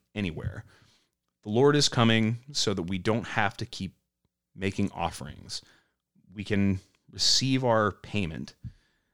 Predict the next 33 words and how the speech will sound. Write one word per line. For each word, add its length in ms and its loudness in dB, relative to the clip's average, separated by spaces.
or 80 -12
s-, 140 -4
w-, 220 -6
we 160 2
can 140 0
become 460 2
one 220 6
with 160 2
the 60 -4
Lord 340 -2
through 220 -4
the 80 -4
person 380 -4
of 60 -6
Jesus 320 -6
Christ 460 -8
once 320 -4
and 100 -2
for 240 -6
all. 260 -12
And 520 2
in 140 2
that 200 4
way, 420 2
there's 180 -6
a 40 -4
line 240 -2
of 100 -4
continuity 580 -6
drawn 380 -10
as 100 -8
far 360 -4
back 320 0